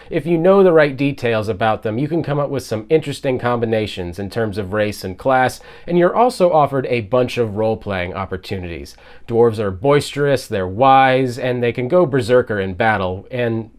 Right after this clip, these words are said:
they're often known for exuding all three of those things at the same time. It's just kind of the fun of playing a dwarf. Let's have a quick overview of the dwarvish race. They can stand anywhere between four and five feet tall, and they're a little bit stout when it comes to their build.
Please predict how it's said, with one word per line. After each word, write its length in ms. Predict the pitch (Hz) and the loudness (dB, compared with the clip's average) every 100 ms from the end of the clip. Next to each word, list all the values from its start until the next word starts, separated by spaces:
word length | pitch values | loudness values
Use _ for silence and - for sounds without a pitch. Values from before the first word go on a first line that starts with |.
| - | -10
they're 220 | 127 127 | -6 -2
often 320 | 208 - 135 | -2 -2 0
known 200 | 123 120 | 2 2
for 140 | 120 110 | 0 -4
exuding 400 | 101 104 113 107 | -4 -2 -2 -2
all 140 | 107 | -4
three 240 | 98 143 143 | -4 -2 -2
of 100 | 104 | -2
those 200 | 98 - | -4 -4
things 320 | 98 87 85 | -6 -6 -8
at 160 | 98 - | -12 -12
the 60 | |
same 280 | - 98 90 | -10 -8 -6
time. 380 | 92 127 82 78 - - - | -4 -2 -4 -8 -20 -20 -18
It's 140 | - - | -14 -4
just 200 | 143 131 | -4 0
kind 180 | 131 123 | 0 0
of 60 | |
the 40 | 107 | -2
fun 300 | - 113 104 | -2 -2 -2
of 120 | - | -4
playing 280 | 117 107 98 | -2 -2 -2
a 40 | |
dwarf. 300 | 117 120 - - _ _ _ _ _ _ _ _ _ _ _ _ _ _ _ _ | -2 -2 -2 -10 _ _ _ _ _ _ _ _ _ _ _ _ _ _ _ _
Let's 160 | 175 - | -2 2
have 140 | - | 2
a 60 | 175 | 2
quick 200 | 180 160 | -2 0
overview 440 | 139 123 107 113 | 0 0 -2 -4
of 80 | 101 | -4
the 80 | 104 | -6
dwarvish 480 | 117 113 98 - 98 | -4 -2 -2 -8 -6
race. 400 | 92 80 78 - | -4 -4 -8 -6
They 180 | 135 | -2
can 140 | 175 170 | 0 -2
stand 320 | - 170 139 | 2 2 2
anywhere 340 | 156 170 165 | 2 2 4
between 360 | 147 135 131 117 | 4 2 -4 -4
four 320 | - 175 196 | 0 2 2
and 120 | 170 | 0
five 300 | 120 151 147 | -2 0 0
feet 240 | - 147 135 | -2 -6 -4
tall, 380 | 123 127 123 123 | -2 0 2 2
and 160 | 135 | 0
they're 160 | 151 151 | 2 2
a 80 | 170 | 4
little 200 | 233 226 | 4 6
bit 200 | 170 - | 2 -2
stout 420 | - 160 120 98 | -2 2 2 2
when 100 | 120 | -4
it 120 | 117 | -2
comes 240 | 123 117 | -4 -4
to 100 | - | -6
their 140 | 110 98 | -4 -4
build. 440 | 90 123 101 85 | 2 2 2 -4